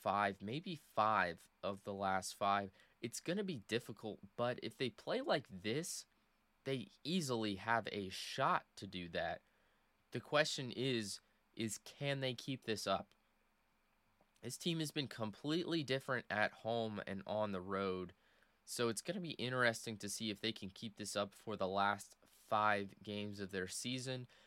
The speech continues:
and then going into the A C C tournament in D C. If they can keep playing like this,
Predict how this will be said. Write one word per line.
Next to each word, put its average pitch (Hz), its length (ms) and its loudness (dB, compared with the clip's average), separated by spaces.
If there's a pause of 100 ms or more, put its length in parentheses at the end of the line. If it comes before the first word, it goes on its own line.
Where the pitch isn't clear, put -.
(160)
and 113 240 2
then 107 180 0
going 110 400 2
into 104 380 -6
the 95 240 -6
A 98 160 0
C 98 220 -8
C 98 360 -6
tournament 98 560 -2 (680)
in 104 400 -2 (440)
D 101 240 -4
C. 104 500 -6 (800)
If 151 200 2 (200)
they 143 140 2
can 120 200 -6
keep - 320 -6
playing 131 360 0
like 117 260 2
this, 107 260 0